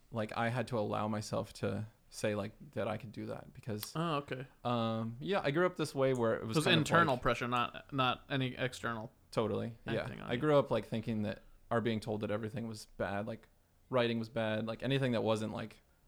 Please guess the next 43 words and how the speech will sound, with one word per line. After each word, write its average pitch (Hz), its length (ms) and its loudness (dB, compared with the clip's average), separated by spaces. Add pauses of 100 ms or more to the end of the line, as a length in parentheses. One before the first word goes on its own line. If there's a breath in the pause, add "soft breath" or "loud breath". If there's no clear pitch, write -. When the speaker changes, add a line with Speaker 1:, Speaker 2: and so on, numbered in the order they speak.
(220)
Speaker 1:
super, 107 680 -2 (560)
um, 104 400 -2 (180)
Speaker 2:
Doctor, 127 580 4 (200)
dentist. 131 500 0 (140)
Speaker 1:
towards, 120 420 2 (100)
no, 202 220 10
no, 175 180 8
more 156 180 6
like, 127 220 6
just 135 200 -2
more, 127 220 4
like, 104 320 2
towards 110 400 0
a - 40 -10 (140)
religious, 110 840 -2 (480)
uh, 170 40 6
Speaker 2:
Oh, 202 600 6
Speaker 1:
point 143 180 4
of 139 60 2
Speaker 2:
okay. 147 100 -2
Speaker 1:
view. 160 260 0
Speaker 2:
Right, 143 160 6
Speaker 1:
Like, 139 60 8
Speaker 2:
right, 135 80 6
Speaker 1:
if 135 80 6
Speaker 2:
right. 127 80 6
Speaker 1:
it 120 40 4
wasn't 120 300 2
specifically 110 540 -2
about, 104 380 -2
like, 110 220 -4
religion 104 340 -4
and 110 80 -4
everything, 123 340 -6 (100)
Speaker 2:
Mm-hmm. 139 200 -2 (120)
Speaker 1:
then 107 120 0
it 98 80 0
was, 104 360 -4 (440)
you 101 80 -4
know, 98 120 -2
not 98 220 -2
worth - 220 -8
it. 123 160 -8